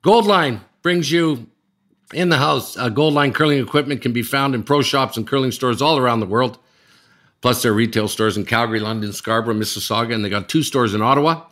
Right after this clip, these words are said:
Goldline can be found at every Grand Slam of Curling event and online anytime at goldlinecurling dot com. Would you please welcome the manager of the Vancouver Curling Club,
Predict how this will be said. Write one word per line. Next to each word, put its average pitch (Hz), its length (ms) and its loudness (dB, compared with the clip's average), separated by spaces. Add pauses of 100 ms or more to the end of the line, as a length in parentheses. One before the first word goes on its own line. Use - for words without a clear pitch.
(480)
Goldline 120 380 2
can 107 100 -6
be 107 100 0
found 107 400 -4
at 104 180 -6
every 123 260 0
Grand 113 340 0
Slam 110 260 -2
of 92 120 -8
Curling 127 280 0
event 117 360 -2
and 104 200 -2
online 151 600 -2 (480)
anytime 113 720 0 (720)
at 107 140 0
goldlinecurling 110 680 0
dot 92 280 -4
com. 92 480 -8
Would 98 160 -10
you 98 40 -4
please 127 320 -2
welcome 104 360 -2
the 95 80 -2
manager 104 420 -2
of 90 80 -4
the 95 80 -2
Vancouver 98 720 0 (380)
Curling 110 320 -2
Club, 90 280 -8